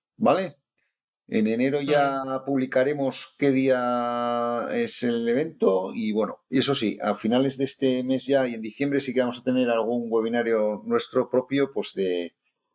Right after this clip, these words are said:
Speaker 1: pues un poco
Speaker 2: Ah, muy
Speaker 1: más, va a
Speaker 2: bien.
Speaker 1: haber uno sobre T Fs y va a haber alguna cosa sobre la herramienta de trader y tal, ¿vale? Eso lo podéis
Speaker 2: Ah, ya sé
Speaker 1: consultar.
Speaker 2: quién es, ya
Speaker 1: Dime.
Speaker 2: Perdona, perdona. No, perdona,
Speaker 1: Dime,
Speaker 2: que te interrumpí.
Speaker 1: No, no,
Speaker 2: No,
Speaker 1: no.
Speaker 2: que ya sé quién es el Javi-,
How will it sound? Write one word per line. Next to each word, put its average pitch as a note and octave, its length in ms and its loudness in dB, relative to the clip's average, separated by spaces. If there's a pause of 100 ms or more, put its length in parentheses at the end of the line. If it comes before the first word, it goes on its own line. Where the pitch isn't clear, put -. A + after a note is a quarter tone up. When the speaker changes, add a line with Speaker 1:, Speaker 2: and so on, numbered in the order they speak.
(500)
Speaker 1:
pues - 160 -2
un G#2+ 80 6
poco G#2+ 160 2
Speaker 2:
Ah, G#2 40 4
muy G#2 80 4
Speaker 1:
más, G#2 100 2
va - 20 -2
a D3 40 -2
Speaker 2:
bien. A2+ 100 -2
Speaker 1:
haber A2 180 -8
uno A2+ 200 -4
sobre G#2+ 300 -2
T F3+ 180 2
Fs F3+ 500 -4
y G#2+ 60 -2
va G#2+ 100 2
a G#2+ 40 2
haber G#2 240 2
alguna G2 340 -4
cosa F2+ 560 -2 (460)
sobre G2 320 2
la G2 100 4
herramienta G2+ 400 2
de G2 120 0
trader C#3+ 500 0
y G#2 140 -4
tal, - 180 -10
¿vale? E3 260 2 (600)
Eso A2 220 0
lo C#3+ 100 4
podéis C3+ 200 2
Speaker 2:
Ah, D3+ 120 0
ya G3 120 0
sé A3+ 140 -2
Speaker 1:
consultar. C3+ 160 0
Speaker 2:
quién A3 100 -10
es, - 120 -8
ya G#3+ 100 2 (160)
Speaker 1:
Dime. - 340 0 (360)
Speaker 2:
Perdona, D#3 320 -4
perdona. D3 200 -10 (460)
No, F3+ 140 -4
perdona, F3+ 300 0
Speaker 1:
Dime, D3 120 -8
Speaker 2:
que C#3 60 -12
te - 60 -8
interrumpí. D3 460 -12 (260)
Speaker 1:
No, B2 220 2
no, C3+ 160 2
Speaker 2:
No, A3+ 120 6
Speaker 1:
no. A#3 40 -6
Speaker 2:
que F#3+ 80 -4
ya G#3+ 120 2
sé A#3+ 160 -2
quién A#3+ 180 -8
es A#3+ 140 -2
el A#3 100 0
Javi-, G#3+ 340 0